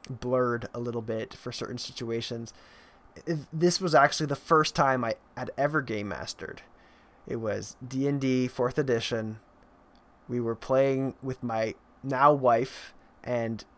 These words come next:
her sister and, and a buddy who was living in the, like, rooming house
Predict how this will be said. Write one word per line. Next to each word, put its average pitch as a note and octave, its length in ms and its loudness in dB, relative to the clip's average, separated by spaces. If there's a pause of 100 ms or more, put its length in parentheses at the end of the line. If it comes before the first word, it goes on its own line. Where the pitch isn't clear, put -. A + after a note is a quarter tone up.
(220)
her D#3+ 180 -2
sister D3+ 540 2
and, C3 240 0
and A#2 160 -6
a A#2+ 60 0
buddy B2 340 2
who A#2+ 160 -4
was A2+ 400 -4
living B2+ 320 -2
in A#2+ 120 -2
the, A#2 80 -4
like, A2+ 200 -2
rooming B2 360 -2
house A2 420 -6